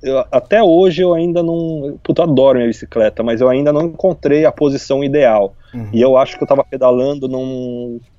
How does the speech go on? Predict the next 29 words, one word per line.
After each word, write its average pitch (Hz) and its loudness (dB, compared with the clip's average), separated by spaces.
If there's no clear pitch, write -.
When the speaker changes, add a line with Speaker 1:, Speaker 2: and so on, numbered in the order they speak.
Speaker 1:
numa 131 -2
posição 131 0
do, 120 0
do 123 0
selim 127 2
que - -4
não 143 -2
tava 139 2
boa. 117 2
Então 127 0
Speaker 2:
Uhum. 160 2
Speaker 1:
juntou 156 0
a - 2
posição 147 -8
errada 143 -4
do - -10
selim, 160 -2
juntou 139 2
o, 127 -6
a 127 0
intensidade, 139 2
a 147 2
pancada 160 0
e 139 0
a 123 2
falta 143 2
de 131 -4
descanso, 156 -6
meu, 131 -4